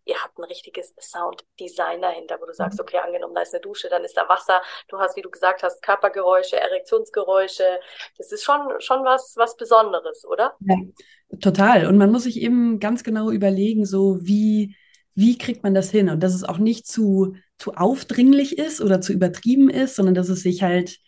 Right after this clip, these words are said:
Speaker 2: schon realistisch und sexy anhört am Ende.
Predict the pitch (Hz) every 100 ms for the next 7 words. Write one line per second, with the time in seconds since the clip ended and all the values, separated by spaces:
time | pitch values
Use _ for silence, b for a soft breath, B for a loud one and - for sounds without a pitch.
0 | b b b b - 240 247 - _ -
1 | 196 185 185 220 262 - 254 240 - -
2 | 196 196 202 202 220 214 - 151 147 139
3 | 143 - - 170 151 135 151